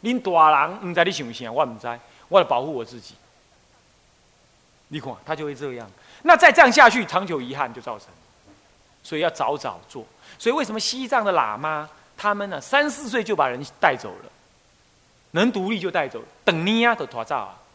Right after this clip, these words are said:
为什么会这样？除了他的社会文化因缘以外，他那么早带走，并不是那么早能出家，而是那么早让他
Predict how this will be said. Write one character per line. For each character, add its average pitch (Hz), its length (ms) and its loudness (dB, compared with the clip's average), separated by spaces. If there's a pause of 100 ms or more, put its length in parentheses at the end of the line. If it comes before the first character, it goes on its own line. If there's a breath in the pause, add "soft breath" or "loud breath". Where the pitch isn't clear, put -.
(280)
为 165 100 -8
什 117 80 -16
么 107 80 -16
会 110 80 -18
这 101 100 -20
样？ 98 200 -20 (400 soft breath)
除 240 180 0
了 254 80 8
他 247 140 8
的 233 80 4
社 247 220 2
会 226 120 6
文 185 220 -2
化 190 160 4
因 180 180 -10
缘 143 160 -6 (200)
以 110 40 -18
外， 120 160 -8 (240 loud breath)
他 262 200 2
那 294 160 -2
么 226 100 -2
早 143 220 0
带 175 200 2
走， 123 200 -10 (120)
并 285 140 -2
不 226 80 -4
是 220 80 -8
那 247 60 -2
么 220 100 0
早 120 220 0
能 131 160 -12
出 156 260 -12
家， 143 300 -4 (260 loud breath)
而 160 80 -4
是 180 120 -4
那 233 120 2
么 190 120 -2
早 127 200 -2
让 165 260 0
他 151 240 -4